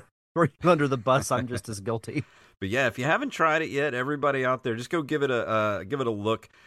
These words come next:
Speaker 2: Um, I was just scrolling through Game Pass the other night, and I, I came across it, watched the trailer, and I was like, "This is pretty cool." So I downloaded it, and I've been playing it for, for about four or five days now,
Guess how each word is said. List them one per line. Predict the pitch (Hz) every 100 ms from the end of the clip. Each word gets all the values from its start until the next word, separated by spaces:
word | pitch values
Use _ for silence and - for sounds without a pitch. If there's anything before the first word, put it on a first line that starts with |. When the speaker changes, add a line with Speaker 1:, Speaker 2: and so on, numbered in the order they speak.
| _
Speaker 2:
Um, | - 98 92 87 92
I | 95
was | 107 113
just | 95 -
scrolling | - 104 104 104
through | 101 107
Game | 95 92 95
Pass | 101 92 92
the | -
other | 92 90
night, | 87 90 90
and |
I, | 87 80 -
I |
came | - 110 104
across | - 98 95 -
it, | 92
watched | 78 92 92 -
the | 95 87
trailer, | - 101 95 95 92
and | 90
I |
was | 90
like, | 98 -
"This | 269
is | -
pretty | 113 90
cool." | - 95 92
So | 98 95
I | 95
downloaded | 85 101 101 98 101 104
it, | 110
and | 98
I've | 104
been | 123
playing | - 120 123
it | 117
for, | - 107 - - _
for | 101
about | 107 123 120 _ - - - - - - _ -
four | 156
or | 156
five | 147 143
days | 127 127 135 123
now, | 120 110 110